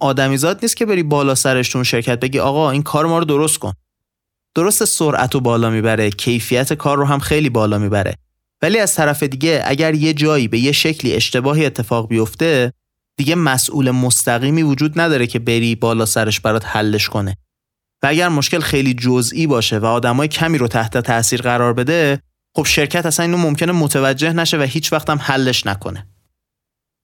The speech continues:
دوست من مثال می‌زد که کسایی رو می‌شناسه که از سیستم پرداخت شرکت علی بابا که اسمش علی پیه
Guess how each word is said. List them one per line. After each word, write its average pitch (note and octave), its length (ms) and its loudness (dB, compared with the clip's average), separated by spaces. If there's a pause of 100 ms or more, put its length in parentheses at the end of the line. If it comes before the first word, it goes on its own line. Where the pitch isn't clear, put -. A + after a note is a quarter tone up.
دوست G3+ 200 2
من A3 160 2
مثال F#3+ 320 2
می‌زد C#3+ 340 0
که C#3 80 -4
کسایی C#3 340 0
رو E3 80 0
می‌شناسه C3+ 420 0
که A#2+ 140 -2
از B2 120 0
سیستم C3 520 0
پرداخت A2+ 640 -2
شرکت A2+ 420 -2
علی A2+ 240 0
بابا A#2 520 0
که G#2 280 -4
اسمش A2+ 340 -2
علی A2+ 240 0
پیه C3 560 0